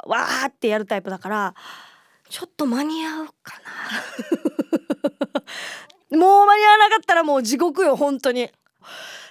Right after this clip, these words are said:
楽しい旅にするためにそこはちょっとしっかりパッキングをして、で、またさ、子供のやつってさ、何枚着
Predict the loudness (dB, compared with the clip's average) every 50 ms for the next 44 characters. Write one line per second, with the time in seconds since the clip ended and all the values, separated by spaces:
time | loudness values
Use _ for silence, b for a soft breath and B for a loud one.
0 | B -6 -2 -2 -2 -2 -2 -2 -4 -2 -2 -2 -2 -2 -2 -2 -4 -4 -4 -2
1 | -2 -2 -2 0 0 0 0 -2 -2 -2 0 0 -2 0 -2 -6 -8 -8 -8 -10
2 | -10 -10 _ _ _ -12 -10 -10 -10 -10 -8 -8 -6 -6 -6 -8 -10 -12 -12 _
3 | -16 -10 -8 -6 -6 -6 -6 -6 -8 -8 -10 -8 -6 -6 -4 -2 -4 -2 -2 -2
4 | -2 -2 -4 -4 -4 -4 -2 2 2 2 2 0 -2 -6 -2 -2 0 0 0 0
5 | 0 0 0 0 0 0 0 -2 -4 -8 -10 -10 _ -6 -6 -4 0 0 0 2
6 | 2 2 2 2 2 0 0 0 2 0 0 2